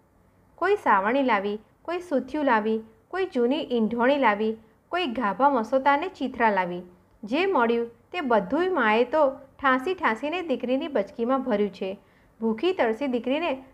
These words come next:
માએ તો તેને તે ટાણે વળાવી દીધી છે. દીકરી કહે કે, "માડી, હું તો માર્ગે ઉજવણું કરી લઈશ." વળાવીને મા ઘેર આવી. ત્યાં તો સાંભળ્યું કે દીકરી દેવતા ભૂલી ગઈ છે.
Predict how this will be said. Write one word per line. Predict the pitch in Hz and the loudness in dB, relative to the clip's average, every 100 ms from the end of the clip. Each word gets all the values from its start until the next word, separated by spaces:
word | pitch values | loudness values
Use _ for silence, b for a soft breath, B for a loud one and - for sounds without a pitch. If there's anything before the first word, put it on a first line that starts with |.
| _ | _
માએ | 240 240 294 | 0 4 4
તો | 349 403 | 2 -2
તેને | 370 247 262 | -2 0 0
તે | 285 - 330 | -2 -4 -6
ટાણે | 359 269 233 277 | -2 0 2 2
વળાવી | 240 208 208 247 | 2 2 2 0
દીધી | 220 220 214 | -2 -2 -4
છે. | - 196 202 _ _ - | -4 -8 -10 _ _ -8
દીકરી | 226 226 277 | -6 -2 0
કહે | 311 320 392 | 2 2 0
કે, | 330 269 269 B _ | 0 -2 -4 B _
"માડી, | 240 247 269 359 | -2 2 2 2
હું | 269 - _ 294 320 | -6 -10 _ -8 2
તો | 440 | 2
માર્ગે | 294 202 202 240 339 | 2 0 -2 -2 -2
ઉજવણું | 254 220 220 285 | -2 0 0 0
કરી | 311 254 240 | 0 0 0
લઈશ." | 180 175 - - _ _ _ - | 0 -4 -10 -20 _ _ _ -6
વળાવીને | 214 220 247 320 359 | 2 2 2 0 -4
મા | 330 262 | 0 0
ઘેર | 277 247 214 196 | 0 0 0 0
આવી. | 175 180 185 B B _ | -2 -4 -10 B B _
ત્યાં | 349 | -4
તો | 415 | -4
સાંભળ્યું | 427 285 302 214 359 349 | -2 -2 0 0 0 -2
કે | - - 403 | -6 -12 -6
દીકરી | 330 277 302 359 | -4 -2 -2 2
દેવતા | 254 220 302 | 2 4 4
ભૂલી | 254 240 240 | 2 0 -2
ગઈ | 208 202 | -2 -4
છે. | 190 185 | -6 -10